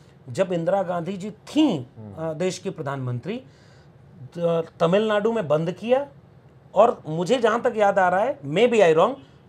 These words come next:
Speaker 1: तीन महीने का बंद, बंद था
Speaker 2: हम्म।
Speaker 1: मंडल लागू करने के लिए।
Speaker 2: हम्म।
Speaker 1: उसके बाद दिल्ली में इंदिरा गांधी जी के घर के सामने वो अनशन पर बैठना चाह रहे थे,
Speaker 2: हम्म।
Speaker 1: गिरफ्तार करवाया गया। डीएमके की रोल,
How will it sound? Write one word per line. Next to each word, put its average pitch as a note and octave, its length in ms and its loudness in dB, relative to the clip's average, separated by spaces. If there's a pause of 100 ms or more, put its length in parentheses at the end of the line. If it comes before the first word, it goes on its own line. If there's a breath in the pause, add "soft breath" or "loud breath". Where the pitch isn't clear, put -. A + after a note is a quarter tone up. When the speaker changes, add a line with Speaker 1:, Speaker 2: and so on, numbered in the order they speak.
Speaker 1:
तीन C#4+ 160 2
महीने A3+ 260 2
का G3 80 4
बंद, D3+ 280 0
बंद C#3 360 -2
था A3 160 -10 (140)
Speaker 2:
हम्म। D3+ 140 -6
Speaker 1:
मंडल G#3 260 2
लागू D3 240 2
करने C#3 300 -8
के E3 140 -12
लिए। E3+ 280 -12
Speaker 2:
हम्म। A#2+ 340 -10 (480 loud breath)
Speaker 1:
उसके A#3 360 2
बाद B3+ 200 6
दिल्ली G#3 480 0
में B3+ 300 0
इंदिरा A3 340 0
गांधी G#3+ 360 -4
जी A3+ 140 -8
के A#3+ 180 -2
घर E3+ 220 -2
के A#3+ 140 -2
सामने A3 420 2
वो B3 180 8
अनशन G3 460 -2
पर G3 80 -2
बैठना D#3+ 360 -2
चाह C3+ 200 -4
रहे B2 140 -4
थे, D#3 140 -10
Speaker 2:
हम्म। A#2+ 400 -14
Speaker 1:
गिरफ्तार E3+ 420 2
करवाया C#3 360 -4
गया। D3+ 200 -6 (420 soft breath)
डीएमके G3+ 520 0
की G3 120 -6
रोल, G#3 280 0